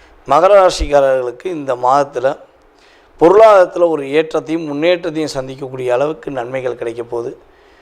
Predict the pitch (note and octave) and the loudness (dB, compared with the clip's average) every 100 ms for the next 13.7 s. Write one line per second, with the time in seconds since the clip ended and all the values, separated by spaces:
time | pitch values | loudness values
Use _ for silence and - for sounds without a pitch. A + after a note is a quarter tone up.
0 | _ - C3+ D#3 E3+ D#3+ D#3 D3 C#3 D#3 | _ 0 2 4 2 -2 -4 -6 -6 -4
1 | E3+ C#3 A2 _ _ _ _ - C#3 C3+ | -4 -4 -6 _ _ _ _ -4 -2 0
2 | C3 B2+ D3 E3 D#3 - C#3+ C3+ C#3+ B2+ | 0 0 2 4 4 2 -4 -4 -4 -2
3 | B2+ D3+ D#3 D3 C3+ C#3+ - _ _ _ | 2 2 2 -2 -4 -6 -6 _ _ _
4 | _ _ _ _ _ _ C#3 D#3+ F#3+ F#3 | _ _ _ _ _ _ -2 0 -2 2
5 | E3 - D3 C#3 C3+ B2+ A2+ - A#2 G#2+ | 4 2 0 -4 -4 -2 -4 -4 -12 -10
6 | G#2+ - _ _ _ _ _ _ _ _ | -12 -14 _ _ _ _ _ _ _ _
7 | B2+ C3+ C#3 D3 C#3+ C#3 C3+ B2 C3+ E3 | 2 2 4 4 4 2 0 0 -2 0
8 | C#3+ A#2 G2 - _ _ _ _ - B2 | 0 0 -4 -14 _ _ _ _ -4 -2
9 | A#2+ A#2 - D3 D3+ C#3+ B2+ C3 B2 - | -2 -2 -2 -2 -2 -4 -2 -2 -2 -6
10 | A#2 A#2 A2+ A2+ B2 _ _ _ _ _ | -10 -8 -6 -10 -10 _ _ _ _ _
11 | _ _ - E3 E3 E3 D3+ C#3+ C#3+ A2+ | _ _ -2 0 2 4 4 4 2 0
12 | F#2 - - B2+ B2+ C3+ C#3+ C3 D3 D3+ | -4 -14 -8 -6 -2 2 2 0 2 2
13 | C3+ C3 A#2 A2+ A2+ G#2+ A2+ | 2 -8 -10 -8 -8 -8 -12